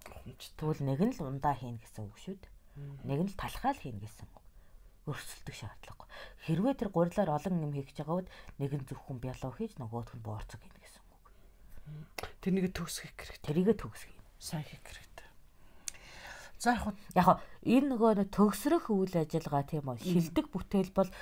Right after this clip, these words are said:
Speaker 2: нөгөө мянгад дотроо явж ихдэг.
Speaker 1: Аа.
Speaker 2: Дотоод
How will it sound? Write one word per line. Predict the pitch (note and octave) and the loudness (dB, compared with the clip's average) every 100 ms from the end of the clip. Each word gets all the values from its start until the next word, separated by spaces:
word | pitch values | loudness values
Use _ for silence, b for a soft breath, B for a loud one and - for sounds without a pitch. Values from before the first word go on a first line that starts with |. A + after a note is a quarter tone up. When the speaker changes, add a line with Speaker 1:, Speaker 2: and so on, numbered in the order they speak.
| B | B
Speaker 2:
нөгөө | C3+ C3+ | 0 6
мянгад | G3+ D#4 F#4 | 6 6 2
дотроо | - - B2+ | -4 -6 -6
явж | A2 - - | -6 -8 -10
ихдэг. | - - - - - - - - - D3+ - - - - | -10 -8 -8 -10 -14 -14 -14 -14 -16 -18 -18 -18 -20 -10
Speaker 1:
Аа. | D3 D3 E3 D#3+ - - | -6 -4 -4 -4 -8 -10
Speaker 2:
Дотоод | - - A#3+ | -4 6 6